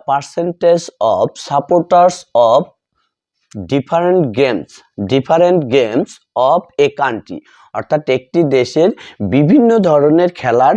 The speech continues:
যে সাপোর্টারের, আহ, শতকরা, পার্সেন্টেজ মানে শতকরা, সাপোর্টারের যে শতকরা আছে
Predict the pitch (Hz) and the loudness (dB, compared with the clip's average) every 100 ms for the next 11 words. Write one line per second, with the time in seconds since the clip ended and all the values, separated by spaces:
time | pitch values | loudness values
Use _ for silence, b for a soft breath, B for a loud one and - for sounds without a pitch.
0 | 269 B B 95 117 113 - 127 180 180 | -2 B B -4 -2 -2 -6 -2 0 2
1 | 190 196 208 262 B B - 120 117 - | 2 4 2 -2 B B -6 -6 -4 -2
2 | 170 170 139 95 104 131 127 - 143 156 | -2 0 -2 -2 -2 0 -2 -2 -4 -4
3 | 139 156 180 160 - 120 110 - B B | -4 -8 -4 -4 -4 -2 -2 -2 B B
4 | _ - 139 - 190 190 185 170 165 - | _ -6 -4 -2 0 0 2 0 -2 -2
5 | 170 - 160 120 107 - 165 | -6 -2 0 0 -2 -2 -4